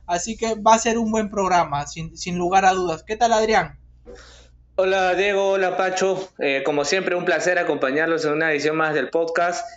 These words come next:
Speaker 2: Eh, como lo dice Diego, no, no, no son buenos días para el, el Perú, pero vamos a hacer un paréntesis para hablar de lo que más nos gusta, ¿no? Que, que es el fútbol.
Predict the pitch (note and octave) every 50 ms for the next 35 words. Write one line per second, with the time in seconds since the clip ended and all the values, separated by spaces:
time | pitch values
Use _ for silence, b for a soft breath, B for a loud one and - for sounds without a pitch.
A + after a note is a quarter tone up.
0 | - _ - C3+ C3 C3 C3+ C3+ C3+ C3+ C3 - D3+ D3+ D3 D3+ D#3 F3 F#3 F3+
1 | F#3 E3+ F3+ G3 F#3 F3 D#3+ D#3 D#3+ E3+ E3 D#3+ E3+ F3+ E3+ - - - - F#3+
2 | F#3+ F3 F#3 G3+ G3 F#3+ F#3 G3 G3 G3 F#3 F3 G3 G3 G3 F#3+ F3+ D3+ - F3
3 | D#3+ D3 C#3+ C#3 C3+ C3+ C3+ C3 C3 C3 C3+ C3+ C3 C3 C3+ C3+ C3 B2+ - -
4 | A2 C3+ C3+ C3 C3 C3 C3+ C#3 - E3+ E3+ F#3 A3+ B3 B3 B3 B3 B B B
5 | _ _ - A3 A3+ A3+ G#3+ G#3+ G#3+ A3+ G#3 G3 E3+ F3+ G#3 G#3 G#3 G#3 G#3 F#3
6 | F#3 G3+ G3+ F#3+ G3 F#3 G3 G#3 G3 G#3 G3 E3+ D3+ D3 C#3+ D#3 E3 E3+ F3 E3+
7 | D#3 D3+ C3+ C#3 C#3+ C3 C#3 D#3 D#3 D#3+ D3+ D3+ D#3+ E3+ D3+ D#3 D3 B2 B2+ C3+
8 | D3 D3+ D3+ D3 C#3+ C#3 C3+ B2+ - - D3 D3 C#3+ D#3 C#3 C#3 - E3 E3 D#3+
9 | D3+ D3+ D#3 D#3 D#3 D#3